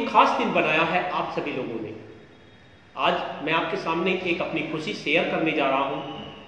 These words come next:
साथियों, आज हमारे चैनल ने एक लाख सब्सक्राइबर पूरे कर लिए, एक मील का पत्थर पार कर लिया और ये सब हुआ आप सभी की बदौलत।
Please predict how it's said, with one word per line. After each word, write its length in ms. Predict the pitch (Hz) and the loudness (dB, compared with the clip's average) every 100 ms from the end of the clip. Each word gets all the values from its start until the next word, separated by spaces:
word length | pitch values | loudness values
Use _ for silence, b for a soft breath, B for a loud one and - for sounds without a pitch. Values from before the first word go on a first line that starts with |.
| - - - - - - - - | -20 -20 -20 -20 -20 -20 -20 -8
साथियों, 500 | - 208 247 277 285 277 | 2 4 4 2 0 2
आज 160 | 208 269 | 4 4
हमारे 380 | 190 185 180 175 | 4 4 6 4
चैनल 260 | 170 156 165 | 4 4 4
ने 120 | 175 - - - - | 4 2 -6 -10 -2
एक 260 | 247 269 202 | 2 2 2
लाख 300 | 180 185 185 | 2 2 2
सब्सक्राइबर 580 | 190 175 - 175 165 160 - | -2 -2 0 2 2 0 -2
पूरे 260 | 262 254 | 2 4
कर 160 | - 165 | 4 4
लिए, 220 | 170 175 175 - - - | 4 4 2 -8 -8 4
एक 180 | 220 185 156 | 4 4 2
मील 260 | 208 240 214 | 2 2 2
का 60 | |
पत्थर 440 | 180 175 - 185 190 190 - 170 | 2 0 0 -2 -2 -4 -4 4
पार 240 | 165 160 | 4 4
कर 200 | 147 117 | 2 0
लिया 160 | 120 104 - - - - - 226 | -2 -4 -8 -14 -18 -20 -2 2
और 200 | 208 294 | 4 4
ये 60 | |
सब 240 | - 214 190 | 4 4 6
हुआ 160 | 190 | 6
आप 480 | 185 190 202 233 208 | 6 4 4 4 4
सभी 160 | 156 147 | 0 0
की 140 | 156 | 0
बदौलत। 460 | 139 127 113 - | 0 -2 -4 -8